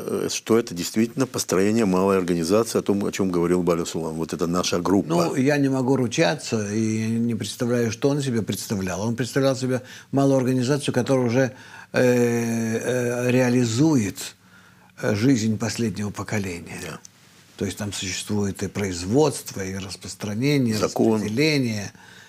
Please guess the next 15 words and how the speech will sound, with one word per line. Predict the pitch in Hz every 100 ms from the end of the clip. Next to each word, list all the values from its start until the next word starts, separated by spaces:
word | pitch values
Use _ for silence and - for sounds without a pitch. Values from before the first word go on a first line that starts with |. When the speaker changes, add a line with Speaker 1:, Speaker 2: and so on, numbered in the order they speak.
| -
Speaker 2:
и | - 104 107 107 104 104 104 101 98
школы, | 92 - - - 151 143 127 107 98
и | 90 90 90
все | - - 139
это. | 123 113
То | 98 123
есть | 110 - - - - - _
это, | - -
это | 120 117 120
полностью | - 160 170 143 -
независимое | 131 113 127 147 139 127 120
как | 120
бы | 110
государство | 110 107 110 104 113 - 110
маленькое, | 104 95 95 92 95 95